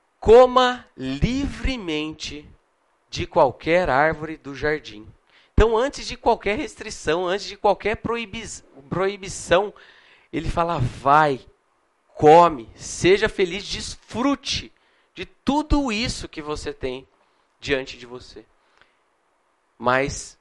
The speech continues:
Satanás quer mostrar que a vida com Deus é dura e restritiva. Mas você vai ler, aqui é:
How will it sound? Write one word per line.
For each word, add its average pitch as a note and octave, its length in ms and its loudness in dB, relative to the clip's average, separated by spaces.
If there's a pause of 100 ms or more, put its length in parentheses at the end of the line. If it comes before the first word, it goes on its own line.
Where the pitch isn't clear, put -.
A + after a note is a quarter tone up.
Satanás C3 560 -4
quer E3 120 -6
mostrar D3 500 0
que - 120 -6
a C3+ 40 -2
vida E3 260 -2
com D3+ 200 -8
Deus C#3+ 280 -6
é F3 100 -2
dura A#3 640 -4
e F#3 80 -6
restritiva. F3+ 800 -6 (300)
Mas F#3+ 160 0
você G#3 100 -6
vai F#3+ 220 2
ler, F#3 340 -2 (680)
aqui F#3+ 380 -6
é: D#3 80 -2